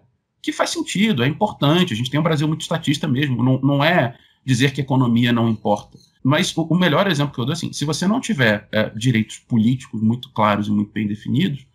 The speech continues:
o que você produzir pode ser tomado de você, né? Então, assim, são complementares. A gente tem que olhar complementarmente pra essas coisas, né? Imprensa livre é importante.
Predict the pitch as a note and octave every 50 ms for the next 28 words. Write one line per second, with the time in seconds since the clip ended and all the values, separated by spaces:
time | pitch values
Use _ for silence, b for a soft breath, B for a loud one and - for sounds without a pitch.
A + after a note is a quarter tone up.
0 | _ - - G#3+ - C4 D4 - B3+ A3 - - F#3+ F3+ F#3 F3+ G#3 A3+ - G4
1 | - E4+ - - D4+ D#4 D#4 D4+ D#4 F4 - - F3 F3+ F3+ - - _ _ _
2 | _ _ _ _ _ _ _ _ _ _ _ - - C3 C3+ - - D3 B2+ -
3 | - - C#4+ - C#4 - - - - G3+ A#3 C#4+ - - F4 E4+ - D#4+ E4 E4
4 | F4+ D4+ - - D#3+ F3 F3+ E3 C3 - C#3 - - - B2 D3+ E3 E3 - F3+
5 | G3+ C4+ - A#3+ G3 D#3 C3+ B2+ C#3 D#3+ F#3 F#3+ - - _ _ - - E3+ G3
6 | G#3 - - - F2+ - - - F#2+ - - D#2 D2 D2+ D2 D2 D#2 - - -
7 | - - - G#3+ - - - C#3 D#3 D#3+ C#3 - - - _ b b b b b
8 | b - B2 - C#3 D#3 - F3 E3 F3 F#3+ - - C#3 B2 A#2 D#3 F#3 G3 D#3+
9 | E3 F3 G3 G3+ - - C4 - - _ - C#3 C3+ D#3 D#3+ D3+ - - - -